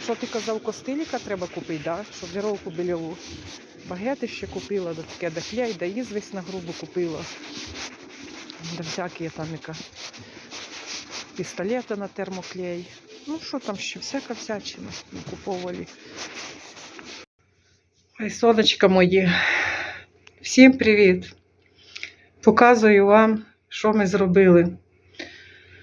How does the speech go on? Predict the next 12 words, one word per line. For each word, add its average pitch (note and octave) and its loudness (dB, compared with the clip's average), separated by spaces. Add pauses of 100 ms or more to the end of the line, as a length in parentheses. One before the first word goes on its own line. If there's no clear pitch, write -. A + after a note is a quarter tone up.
(380)
Ремонт G#3+ 10
за G3 4
двадцять G3 6
чотири G3 4 (140)
години. F3 6 (1700)
Бачите? F#3 6 (1500)
Поклеїли G#3 10
обої. A3 6 (1800)
Ось G3+ 2
такі, - 4 (1300)
як G3+ 4
мрамор. G3 8